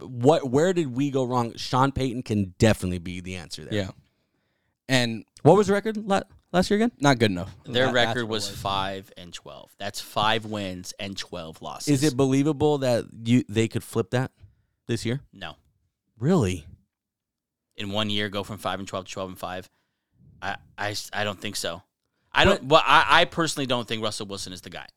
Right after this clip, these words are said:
Speaker 3: I think you're, you're gonna need to move on from him.
Speaker 1: So it is a personnel thing for, for you then?
Speaker 3: Uh, n-, namely one position, but yeah.
Speaker 1: Namely one
Speaker 2: Yeah.
Speaker 1: okay, okay.
Speaker 2: I just wanna say the lowest point. Uh, I went to the Broncos-Rams game Christmas Day.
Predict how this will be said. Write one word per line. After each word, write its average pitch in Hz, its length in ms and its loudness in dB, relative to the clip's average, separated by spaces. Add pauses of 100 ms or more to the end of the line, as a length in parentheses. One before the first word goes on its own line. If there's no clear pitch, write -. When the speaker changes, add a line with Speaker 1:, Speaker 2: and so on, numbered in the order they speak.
(140)
Speaker 3:
I 104 100 -8
think 104 280 -12 (260)
you're, 101 120 -16
you're 98 140 -12
gonna 101 40 -8
need 98 120 -8
to 95 60 -12
move 92 180 -12
on 90 140 -14
from 90 160 -12
him. 85 60 -10
Speaker 1:
So 131 260 2
it 127 140 0
is 143 100 0
a 123 60 2
personnel 95 420 -2
thing 82 220 -8
for, - 180 -12
for - 120 -12
you 80 120 -10
then? 50 220 -18 (440)
Speaker 3:
Uh, - 40 -16 (140)
n-, 127 240 -4
namely 127 280 2
one 107 180 0
position, 92 380 -8
but 107 120 -10
yeah. 104 120 -2
Speaker 1:
Namely 104 160 2
one 92 120 -2
Speaker 2:
Yeah. 98 120 -4
Speaker 1:
okay, 95 200 -4 (260)
okay. 82 140 -10 (1000)
Speaker 2:
I 117 120 2
just - 140 -2
wanna 120 160 0
say 120 180 2
the 104 100 0
lowest 104 340 -2
point. 110 260 -6 (460)
Uh, 98 340 -8 (760)
I 107 80 -6
went 110 180 -4
to - 80 -2
the 107 200 0
Broncos-Rams 107 840 -2
game 135 260 2
Christmas - 320 -2
Day. 120 340 0